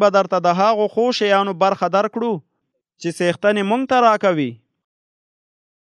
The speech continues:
خلک سفر شروع کوي. نو د اسرائیلو قوم د سینا، یعنی د مقدس غره څخه روان شو او هغوی درې ورځې سفر وکړ. د څښتن د لوث صندوق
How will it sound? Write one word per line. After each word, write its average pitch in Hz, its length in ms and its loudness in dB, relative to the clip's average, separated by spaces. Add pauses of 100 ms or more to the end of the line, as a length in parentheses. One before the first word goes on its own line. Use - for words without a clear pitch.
(300)
خلک 214 380 2
سفر 247 420 0
شروع 233 340 -2
کوي. 147 280 0 (1800)
نو 180 80 -4 (100)
د 208 140 2
اسرائیلو 208 400 -2 (100)
قوم 214 300 0
د 180 160 -2
سینا، 190 260 -2 (640)
یعنی 190 320 0
د 185 160 2
مقدس 185 480 0
غره 208 220 -2
څخه 196 340 -2
روان 233 400 0
شو 147 140 -8 (840)
او 175 120 4 (120)
هغوی 185 340 0
درې 196 220 -2
ورځې 196 340 -2
سفر 233 320 -2
وکړ. 156 300 -2 (680)
د - 20 -6 (120)
څښتن 180 380 -4 (100)
د 196 160 2
لوث 233 240 0
صندوق 190 420 -2